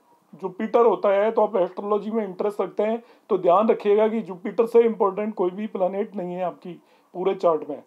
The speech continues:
क्योंकि जुपिटर आपके धन, इच्छा, आपकी education, बच्चे,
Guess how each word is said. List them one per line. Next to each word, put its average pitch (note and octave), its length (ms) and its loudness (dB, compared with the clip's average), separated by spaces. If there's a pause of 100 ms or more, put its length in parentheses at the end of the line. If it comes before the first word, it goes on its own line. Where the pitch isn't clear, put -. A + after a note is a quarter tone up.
(240)
क्योंकि G3 220 -2
जुपिटर G#3 480 2
आपके G3+ 320 4
धन, F3+ 400 2 (300)
इच्छा, G#3 580 2 (280)
आपकी F3+ 360 0
education, G3 680 0
बच्चे, G3+ 640 2